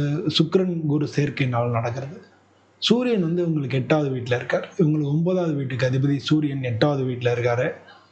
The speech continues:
அங்க புதன் ஏற்கனவே வந்து வக்ரமா இருக்கு. அஹ், புதன் வக்ரமா இருக்கு. ஆடி மாசம் ரெண்டாம் தேதியிலேருந்து வக்ரம் ஆயிடுறது. அந்த மாச இறுதியில வந்து வக்ர நிவர்த்தி ஆயிடுது. பொதுவா அதனால சுப காரியங்கள்லாம் கொஞ்சம்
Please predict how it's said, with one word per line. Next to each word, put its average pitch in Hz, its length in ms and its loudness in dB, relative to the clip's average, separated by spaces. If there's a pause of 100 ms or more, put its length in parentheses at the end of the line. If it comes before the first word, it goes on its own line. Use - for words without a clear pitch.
(180)
அங்க 180 260 2
புதன் 190 380 0
ஏற்கனவே 165 500 0
வந்து 165 220 0
வக்ரமா 139 440 0
இருக்கு. 139 200 -2
அஹ், 147 160 4
புதன் 160 360 2
வக்ரமா 160 300 0
இருக்கு. 131 180 -2
ஆடி 170 260 2
மாசம் 143 340 -4
ரெண்டாம் 151 340 2
தேதியிலேருந்து 143 380 0
வக்ரம் 135 320 2
ஆயிடுறது. 123 460 -2
அந்த 156 280 2
மாச 165 420 2
இறுதியில 165 460 0
வந்து 156 180 0
வக்ர 151 300 2
நிவர்த்தி 147 380 0
ஆயிடுது. 113 280 -4 (540)
பொதுவா 196 240 4
அதனால 180 220 0
சுப 185 300 0
காரியங்கள்லாம் 156 640 0
கொஞ்சம் 135 360 0